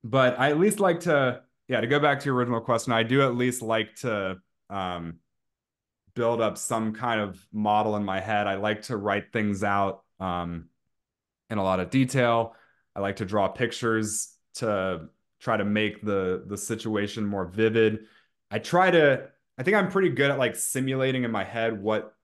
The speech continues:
something will look like as it plays out. So, like, I'm trying to learn a new recipe, cooking recipe. I'll, like, read the instructions and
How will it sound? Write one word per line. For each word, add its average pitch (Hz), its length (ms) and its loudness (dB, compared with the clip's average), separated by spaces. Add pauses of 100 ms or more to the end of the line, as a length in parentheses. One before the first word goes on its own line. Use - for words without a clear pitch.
(280)
something 120 440 -4
will 98 160 -4
look 107 220 -4
like 110 240 0
as 98 160 -2
it - 120 -12
plays 107 300 0
out. 107 280 2
So, 107 120 -2
like, 92 260 -2 (800)
I'm 127 80 -4
trying 139 180 2
to 120 60 2
learn 113 200 2
a 110 40 0
new 107 160 0
recipe, 104 680 -4 (680)
cooking 117 220 -2
recipe. 117 500 0
I'll, 104 220 2
like, 98 280 -2
read 113 180 -2
the 117 80 0
instructions 107 680 -4
and 95 420 -6